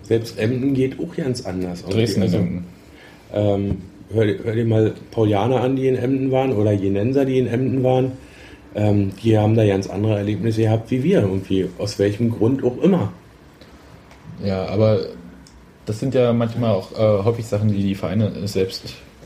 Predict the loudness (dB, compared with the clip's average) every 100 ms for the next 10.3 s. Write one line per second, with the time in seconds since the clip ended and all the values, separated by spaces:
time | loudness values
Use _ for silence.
0 | -14 -4 -2 0 -2 -2 0 2 2 0
1 | -2 -2 0 2 2 -2 -14 -20 -6 0
2 | 2 2 0 -2 -2 0 0 0 0 0
3 | 0 0 -2 -4 -2 -2 -2 -12 -16 -2
4 | 0 2 0 -2 -4 -2 -2 -2 -2 -2
5 | -2 -2 2 2 2 0 -4 -4 -2 -2
6 | -2 -6 -10 -18 -16 -4 -2 -2 0 2
7 | 2 0 0 -2 -8 -20 -20 -20 -20 -20
8 | -6 -2 0 0 0 0 0 -2 0 0
9 | -2 -2 -4 -2 -2 0 -2 -4 -4 0
10 | 0 0 -2